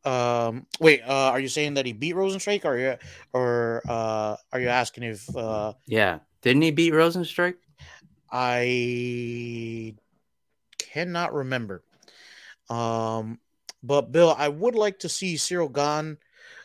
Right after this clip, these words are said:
Speaker 1: against maybe Stipe Miocic if he, yeah, it looks like he did beat Rozenstruik.
Speaker 2: Yeah, he beat Rozenstruik in February last year.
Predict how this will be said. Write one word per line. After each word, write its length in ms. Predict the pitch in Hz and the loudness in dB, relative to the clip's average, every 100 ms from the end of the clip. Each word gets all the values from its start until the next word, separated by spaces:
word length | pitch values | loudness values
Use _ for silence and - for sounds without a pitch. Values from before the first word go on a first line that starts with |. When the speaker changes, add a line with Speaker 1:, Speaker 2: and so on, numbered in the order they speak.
| _ | _
Speaker 1:
against 560 | 135 123 139 135 123 - | 0 4 4 4 0 -2
maybe 560 | 127 139 139 131 135 - - | 0 0 0 -2 -4 -8 -6
Stipe 380 | - - 151 131 139 | -2 -2 -2 2 2
Miocic 720 | 127 135 147 - 165 - - - | 2 0 0 2 0 -2 -4 -4
if 300 | 123 - - | -6 -6 -14
he, 600 | - 135 131 127 127 123 - _ _ _ _ _ _ _ _ _ _ _ _ _ | -10 -6 -4 -4 -4 -6 -12 _ _ _ _ _ _ _ _ _ _ _ _ _
yeah, 220 | - 131 117 | 2 4 4
it 40 | |
looks 140 | 120 131 | 0 -6
like 120 | 117 | -6
he 60 | |
did 240 | 113 120 98 | -6 -6 -6
beat 120 | 110 | -8
Rozenstruik. 220 | 110 107 | -6 -4
Speaker 2:
Yeah, 120 | 110 107 | 2 2
he 60 | |
beat 220 | 104 123 113 | 6 6 8
Rozenstruik 680 | 117 117 113 - 113 104 - | 6 6 2 2 2 2 -2
in 60 | |
February 560 | 101 107 107 101 98 98 | 0 0 2 2 4 2
last 320 | 101 98 - | 0 -2 -2
year. 220 | 104 104 | -4 -4